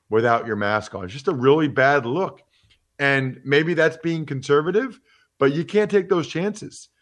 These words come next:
Um, you could get fined. What if it happens and you guys miss a game? I mean, you got a lot of people's finances, a lot of people's career, a lot of people's health on the line. You just can't do it.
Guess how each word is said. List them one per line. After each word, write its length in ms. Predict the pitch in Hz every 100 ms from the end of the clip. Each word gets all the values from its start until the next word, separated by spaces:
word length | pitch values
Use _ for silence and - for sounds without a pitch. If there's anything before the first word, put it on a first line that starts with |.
| _ _ -
Um, 340 | 135 127 131
you 120 | 143
could 160 | 143 135
get 160 | 135 -
fined. 640 | 139 139 185 214 214 - _ _ _ -
What 180 | 139 180
if 200 | 143 - -
it 120 | 147
happens 580 | 135 160 170 196 185 147
and 200 | 131 131
you 80 | 123
guys 220 | 135 120
miss 200 | 147 135
a 60 |
game? 580 | 101 123 151 196 208 175 -
I 40 |
mean, 300 | 143 147 139 _ _
you 80 | 156
got 100 | 202
a 60 | 156
lot 400 | 147 165 185 208
of 100 | 208
people's 640 | 202 190 180 165 139 - _ _ _ _ _ _ _
finances, 800 | 165 170 185 143 113 110 107 104
a 60 | 113
lot 160 | 135
of 40 | 160
people's 300 | 175 147 139
career, 480 | - 127 127 156 165
a 40 |
lot 80 | 196
of 60 |
people's 240 | 311 370 131
health 560 | - 214 285 - - - _ _ _ _ -
on 240 | 165 170
the 80 | 156
line. 360 | 147 131 127 135
You 80 | 196
just 160 | 226
can't 260 | 262 247 185
do 160 | 214
it. 160 | 180